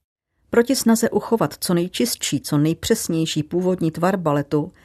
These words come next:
jistě existovala v dějinách choreografie i ambice či snaha některých tvůrců o nový autorský výklad této látky. Ať už jenom v použití hudby nebo i motivů příběhu.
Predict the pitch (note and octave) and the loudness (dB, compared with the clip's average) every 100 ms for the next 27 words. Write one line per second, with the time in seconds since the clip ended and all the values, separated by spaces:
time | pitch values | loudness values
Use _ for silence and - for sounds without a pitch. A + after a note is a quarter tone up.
0 | - - - E3 F3+ - B3 A#3 A3+ B3+ | -20 -20 -4 -2 0 0 0 0 0 2
1 | B3+ A3+ F#3 G3 G#3+ G#3+ - E3 F#3 F#3 | 2 2 0 0 2 2 2 2 2 2
2 | F3+ - G#3+ - - E3 F3 F3 G#3 - | 0 2 0 0 2 2 2 0 -2 -2
3 | - - E3 D#3+ F3 E3 E3 G3 - D#3+ | -4 0 2 2 2 0 -2 -4 -4 -4
4 | D#3+ - F3+ - F3+ F#3 E3+ F3 A3 - | -4 0 0 2 2 2 0 -2 -4 -12
5 | - - - D#3+ G3+ - - F#3 A3 - | -20 -4 -2 0 -2 -4 -6 -4 -2 -2
6 | C3 - B2+ B2+ C3 A#2+ - - A#2 A#2+ | -4 -4 -6 -4 -4 -4 -6 -10 -12 -12
7 | _ _ _ _ _ A#3+ B3 B3 A#3 A3 | _ _ _ _ _ -2 -2 0 2 2
8 | - - - G3 F#3 F3 C#3+ D#3 E3 F3+ | 0 -2 0 -2 -4 -2 0 0 2 4
9 | E3+ D#3 - D3 D3+ E3+ F3+ F#3 - G3+ | 2 0 4 4 4 0 -2 -6 -4 2
10 | G#3+ C#3+ | 2 0